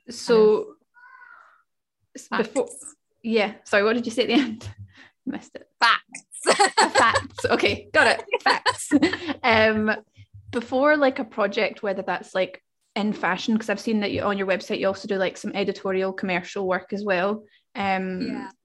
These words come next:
Speaker 2: but, or before a film, like, do you sort of create a mood board, um, to get the vibe, or do you just do a lot of communicating with the person that you're gonna be working with to get the understanding of what they want? Are you allowed to, like,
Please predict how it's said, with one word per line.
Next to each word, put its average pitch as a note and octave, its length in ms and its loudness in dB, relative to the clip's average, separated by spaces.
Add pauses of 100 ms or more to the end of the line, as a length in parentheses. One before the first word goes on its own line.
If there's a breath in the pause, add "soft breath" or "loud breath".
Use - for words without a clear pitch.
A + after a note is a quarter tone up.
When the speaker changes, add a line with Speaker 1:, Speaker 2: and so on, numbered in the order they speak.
(300)
Speaker 2:
but, - 240 -2
or G#3 100 2
before G#3+ 320 0
a G3+ 60 2
film, G#3+ 400 2
like, F#3+ 340 0
do G#3+ 100 -4
you G#3+ 60 -2
sort A3 180 -2
of G#3 100 -6
create - 180 0
a G#3 80 -2
mood A3 300 0
board, G3 460 -2 (380)
um, F#3 580 0
to - 120 -10
get G3+ 180 0
the G3 80 -2
vibe, G3 340 4
or G3+ 120 2
do G3 160 -4
you F#3 280 0
just - 320 -8 (160)
do G#3 140 2
a G3 40 2
lot G3 160 2
of - 100 -6
communicating F#3 640 -4
with F3+ 240 0
the - 80 -10
person F#3 320 -4
that F#3+ 60 -4
you're G3 80 -2
gonna G3 80 0
be F3+ 80 2
working F3+ 320 -2
with F#3 160 -2
to G3 100 -4
get F#3 400 0
the G#3+ 60 0
understanding F#3+ 480 -4
of F#3+ 80 -8
what F#3+ 180 -2
they G3 100 -2
want? F#3 380 -2
Are G#3+ 60 2
you A3 160 4
allowed A3 220 2
to, A3 60 0
like, F#3+ 280 0